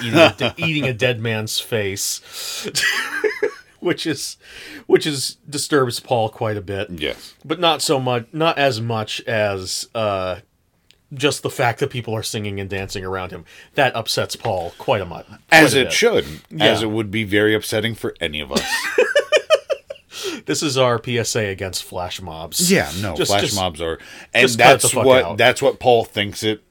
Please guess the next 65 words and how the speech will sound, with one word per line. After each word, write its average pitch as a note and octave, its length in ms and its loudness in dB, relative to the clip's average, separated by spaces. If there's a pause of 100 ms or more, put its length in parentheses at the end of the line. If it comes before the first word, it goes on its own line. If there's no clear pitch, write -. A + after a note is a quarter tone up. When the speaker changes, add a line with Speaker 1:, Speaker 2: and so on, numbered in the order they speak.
Speaker 2:
might G2+ 420 -4
be. B3 320 2
Speaker 1:
When D3 120 4
he D3+ 80 2
goes, D3 380 2
when C#3 160 -6
he C3 80 0
ends C3+ 180 -2
up C3 120 -2
at B2+ 100 -10
work, B2 260 -2
Ted B2 200 -2
is A2 100 -8
like, G#2+ 160 2
"Oh, B2+ 120 4
that A#2 100 0
was G#2+ 100 -4
a G#2+ 40 -4
flash C#3+ 300 -2
mob." F#2+ 200 -4
He's G2+ 100 -8
like, G#2 140 -6
"Oh, C3+ 120 0
it G#2+ 60 -6
must D#3 220 0
have A#2+ 80 -8
been, F#2+ 100 -6
I F2 80 -8
guess." F#2 480 -6 (140)
Speaker 2:
Ted A2 200 2
is G2 140 -4
angry G2+ 300 0
that G2+ 160 0
he G2+ 100 -6
did G2 160 -6
not G2 180 -2
get G#2+ 140 0
it G#2 60 -4
on G#2+ 180 -2
video. G#2+ 440 2
Speaker 1:
Yeah, C#3 200 -6
he's A#2 120 -2
like, F#2+ 140 -8
"What A3+ 140 -8
the, - 80 -14
what's A3+ 200 -8
the A3 60 -8
fucking B2+ 300 -4
point A2+ 240 -4
of F#2 80 -12
you?" F2 240 -8
<laughs> - 40 -12 (960)
Uh, A#2+ 480 2
my C#3 160 -2
favorite D3+ 300 2
bit C3 120 0
about A#2 260 0
this A#2 180 -6
acting A2+ 320 0
is G#2 120 -6
just, G#2+ 240 -6
is A2 180 -10
the A2 80 -4
way G#2 200 -2
Paul G#2 540 0